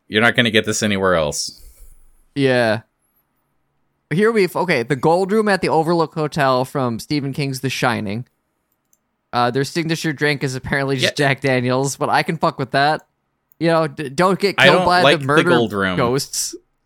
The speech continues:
Speaker 1: It's, like, too shiny. I hate it.
Speaker 2: Well, it's in a really ritzy hotel.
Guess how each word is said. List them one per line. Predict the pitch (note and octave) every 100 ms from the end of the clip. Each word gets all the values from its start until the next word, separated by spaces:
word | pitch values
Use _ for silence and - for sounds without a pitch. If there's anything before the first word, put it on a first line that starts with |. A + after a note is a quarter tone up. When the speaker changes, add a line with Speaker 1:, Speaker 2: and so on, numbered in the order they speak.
| _ _ -
Speaker 1:
It's, | B2
like, | C#3 A#2
too | - C3
shiny. | A#2+ - A#2+ A#2+ G#2 E2+
I |
hate | E2+ G2
it. | F#2 D2+ - - _ _ _ _ _ _ _
Speaker 2:
Well, | G3 A3
it's | A#3 D#4+
in | F#4+
a |
really | A3+ A#3 A3
ritzy | F#3 G#3 G3+ F#3+
hotel. | E3 - F#3+ D3+ G#2+ B2+